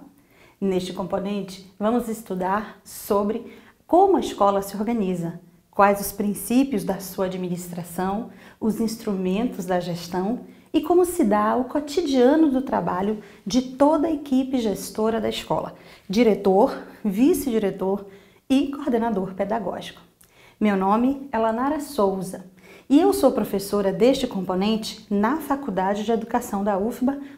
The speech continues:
no curso de Pedagogia Presencial. E também vou desenvolver este trabalho aqui com vocês,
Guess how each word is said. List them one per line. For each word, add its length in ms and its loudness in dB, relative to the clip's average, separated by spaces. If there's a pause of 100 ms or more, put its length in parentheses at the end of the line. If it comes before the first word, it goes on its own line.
(100)
no 100 2
curso 380 0
de 60 -2
Pedagogia 640 0
Presencial. 840 -2 (500)
E 100 4
também 720 2
vou 200 4
desenvolver 760 2
este 280 -2
trabalho 580 4
aqui 580 0
com 220 4
vocês, 600 -6